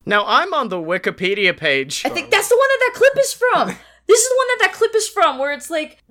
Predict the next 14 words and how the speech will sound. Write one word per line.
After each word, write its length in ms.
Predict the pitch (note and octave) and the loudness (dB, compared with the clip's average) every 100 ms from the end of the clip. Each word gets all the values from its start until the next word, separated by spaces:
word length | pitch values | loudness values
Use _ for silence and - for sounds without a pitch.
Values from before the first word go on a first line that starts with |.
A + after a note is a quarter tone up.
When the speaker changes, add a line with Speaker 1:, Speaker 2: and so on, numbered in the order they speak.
| C4 | 0
Speaker 2:
"My, 220 | G#4+ G#4 | 2 4
my 140 | F4 A4+ A4 | 2 0 0
peonies, 760 | G4+ C5+ D5 B4 D#4 A#3 - - _ | 4 6 6 2 -2 -6 -8 -16 _
they're 160 | - G#4+ G#4 B4+ C5 B4 A4 | 2 4 4 4 6 6 2
marigolds." 520 | - F#4 D4+ G3+ E3+ | 0 -4 -2 -6 -8
Where 40 | |
it's 120 | A#3+ C4 | -6 -6
like, 160 | A#3+ - _ | -8 -20 _
"I 220 | D4+ F4+ | 4 4
may 260 | E4+ G4 F4 | 2 0 2
not 340 | F#4+ F#4 E4 | 4 4 2
know 200 | - G4 | 0 0
my 220 | E4+ E4+ D#4 | 2 0 0
flowers, 580 | - G4+ F#4 D#4+ D#4+ | 2 2 2 -2 -6